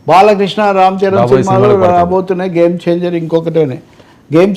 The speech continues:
Speaker 1: చేంజర్ అంటే నాకు గుర్తొచ్చింది, దిల్ రాజును దీనికి కూడా
Speaker 2: అవును.
Speaker 1: ప్రకటించారు. ఇప్పుడు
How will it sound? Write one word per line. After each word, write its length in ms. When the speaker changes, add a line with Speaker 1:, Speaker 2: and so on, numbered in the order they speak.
Speaker 1:
చేంజర్ 260
అంటే 240
నాకు 160
గుర్తొచ్చింది, 640
దిల్ 260
రాజును 760
దీనికి 360
కూడా 200
Speaker 2:
అవును. 160
Speaker 1:
ప్రకటించారు. 360
ఇప్పుడు 280